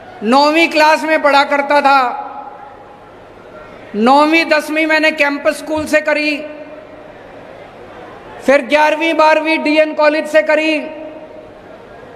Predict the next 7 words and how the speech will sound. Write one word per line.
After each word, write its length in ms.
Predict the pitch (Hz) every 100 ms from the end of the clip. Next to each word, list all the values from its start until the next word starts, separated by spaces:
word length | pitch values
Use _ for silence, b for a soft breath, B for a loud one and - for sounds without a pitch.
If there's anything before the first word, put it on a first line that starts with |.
| - - - - - - - - - - - - - - - - - - - - - -
उस 200 | 294 311
time 200 | 339 349
छोटा 320 | 330 320 330
सा 140 | 359 339
बच्चा 340 | 330 - 330
था, 500 | 311 311 294 294 - - - - - - - - - - - - - - -
शर्मीला, 680 | - 294 294 311 330 330 330